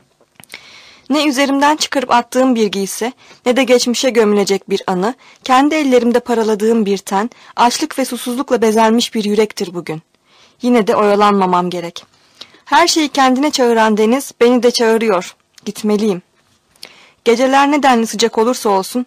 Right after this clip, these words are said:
gidememek, donmak demektir. Gitmeliyim çünkü gidememek, olduğu yerde taş kesilmek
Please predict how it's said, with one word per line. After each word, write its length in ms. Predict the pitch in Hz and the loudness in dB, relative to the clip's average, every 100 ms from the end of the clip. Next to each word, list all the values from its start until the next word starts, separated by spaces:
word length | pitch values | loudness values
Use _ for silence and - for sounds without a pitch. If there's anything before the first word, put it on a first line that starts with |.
| - | -8
gidememek, 640 | 220 226 214 196 247 - - - | -2 0 0 0 -2 -6 -12 -2
donmak 440 | 202 202 196 - | 2 2 0 -2
demektir. 540 | 175 170 170 - - - _ _ _ - | -8 -8 -12 -14 -14 -16 _ _ _ -12
Gitmeliyim 600 | 233 262 285 302 311 330 - | -6 -2 0 2 0 -4 -6
çünkü 260 | - 285 254 | -4 -2 -2
gidememek, 640 | 240 277 294 254 285 - | -2 2 2 0 -2 -2
olduğu 320 | 233 240 240 | 0 2 2
yerde 300 | 262 247 226 | 2 2 2
taş 280 | 262 269 254 | -2 -2 -2
kesilmek 580 | - 208 202 190 254 - | -2 -4 -4 -4 -6 -10